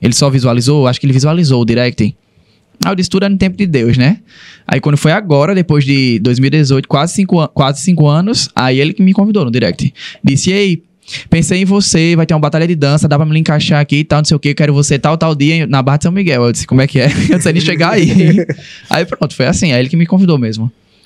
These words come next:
Speaker 2: Caraca, e como foi lá?
Speaker 1: Foi massa demais, a vibe surreal,
Speaker 2: Era um
Speaker 1: né?
Speaker 2: campeonato, assim, era campeonato de dança?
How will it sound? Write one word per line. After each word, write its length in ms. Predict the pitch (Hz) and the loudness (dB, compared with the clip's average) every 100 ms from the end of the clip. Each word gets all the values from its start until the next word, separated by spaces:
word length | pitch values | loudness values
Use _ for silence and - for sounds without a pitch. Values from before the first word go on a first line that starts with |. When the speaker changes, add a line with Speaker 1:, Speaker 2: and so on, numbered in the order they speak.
| - | -10
Speaker 2:
Caraca, 280 | 127 127 123 | -6 -4 -2
e 40 | |
como 160 | 147 147 | -2 -4
foi 200 | - 143 | -2 -2
lá? 280 | 117 101 101 _ _ _ _ _ - | 0 -2 -8 _ _ _ _ _ -8
Speaker 1:
Foi 160 | - 139 | -2 0
massa 280 | 156 123 131 | 0 0 0
demais, 300 | 151 117 120 | 0 0 0
a 100 | 120 | 0
vibe 220 | 120 113 | 0 -2
surreal, 280 | - 143 160 | 0 2 2
Speaker 2:
Era 120 | 123 | 2
um 60 | |
Speaker 1:
né? 60 | 117 | 0
Speaker 2:
campeonato, 520 | 131 170 143 135 175 | 0 0 2 0 -2
assim, 140 | 123 156 | -2 -2
era 260 | 160 127 | 0 0
campeonato 460 | - 131 139 160 180 | 0 -2 0 -2 -2
de 100 | 139 | -2
dança? 340 | 123 208 - | 0 -2 -4